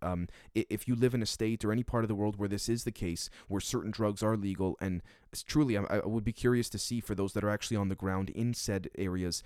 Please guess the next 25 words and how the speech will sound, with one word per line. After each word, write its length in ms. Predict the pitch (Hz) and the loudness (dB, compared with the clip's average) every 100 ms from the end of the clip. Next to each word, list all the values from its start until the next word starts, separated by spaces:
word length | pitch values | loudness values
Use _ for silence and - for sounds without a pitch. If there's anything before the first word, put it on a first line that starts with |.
| - - _ _ - 120 | -14 -20 _ _ -14 -10
if, 200 | - 120 | -2 -2
if 140 | - - | -2 -2
this 180 | 123 117 | -2 0
is 100 | 107 | -2
an, 120 | 110 - | -2 -2
actually 300 | 110 - 110 | -4 -2 -2
an 60 | |
effective 460 | 98 - 113 - 90 | -2 -4 -4 -2 -2
method. 380 | 98 107 90 - | 0 -2 -4 -4
And 140 | 95 | -2
what 140 | 98 110 | -2 0
that 100 | 104 | 0
would 160 | 101 | 0
be 160 | 104 135 | 0 0
is 120 | 107 | 0
that 260 | - 95 - - - | 0 -2 -4 -16 -6
adults 440 | 101 - 117 123 - | -6 0 2 2 0
will 80 | |
be 140 | 107 110 | 0 0
allowed 280 | 104 101 - | 2 0 0
to 60 | |
possess 380 | - 101 104 101 | -4 -2 -2 0
a 80 | 101 | -4
combined 540 | - 90 107 110 120 | -4 -2 0 0 0
total 420 | - 123 131 95 | 0 0 0 0